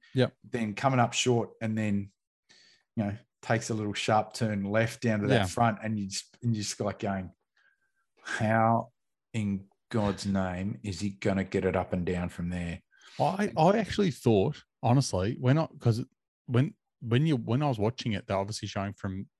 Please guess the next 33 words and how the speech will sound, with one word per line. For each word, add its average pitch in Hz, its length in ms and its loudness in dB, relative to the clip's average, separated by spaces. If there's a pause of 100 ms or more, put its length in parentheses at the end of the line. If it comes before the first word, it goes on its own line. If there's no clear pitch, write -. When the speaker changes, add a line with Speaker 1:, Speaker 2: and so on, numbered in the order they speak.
(100)
Speaker 1:
back - 260 -4
down 98 240 -2
the 90 60 -6
fairway 98 400 -2
from 98 160 -4
behind 92 260 -4
the 92 40 -10
green. 107 300 -4 (720)
And 117 120 0 (120)
I 147 160 4
honestly 185 360 2
thought, 101 360 0 (380)
"Oh, 110 340 -4
I 131 60 -4
don't 175 100 0
know 190 80 4
if 143 60 2
he 110 120 0
can 101 120 -4
get 92 120 0
a 95 240 -2
wedge 98 240 0
up 95 220 0
quick - 240 -4
enough 90 320 -4
to, 107 120 -6
and 101 160 -4
then 95 140 -4
get 90 140 -2
it 92 100 -10
to - 100 -14
stop. 180 420 0
And 101 180 -2